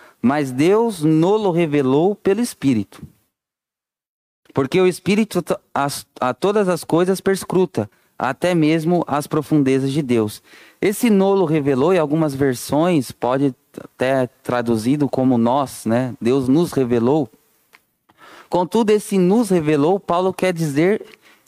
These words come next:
foi revelado a ele. A palavra que ele está escrevendo foi uma palavra revelada a ele. E foi revelada pelo Espírito. O Espírito de Deus revelou essa palavra que tanto Paulo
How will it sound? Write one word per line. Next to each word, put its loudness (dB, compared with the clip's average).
foi -2
revelado 0
a 0
ele. 0
A -4
palavra -2
que -4
ele 2
está -4
escrevendo 0
foi -2
uma 2
palavra -2
revelada 0
a -2
ele. 0
E 0
foi 0
revelada 0
pelo 0
Espírito. -2
O -20
Espírito -2
de 2
Deus 2
revelou 2
essa -2
palavra -2
que -6
tanto -2
Paulo -2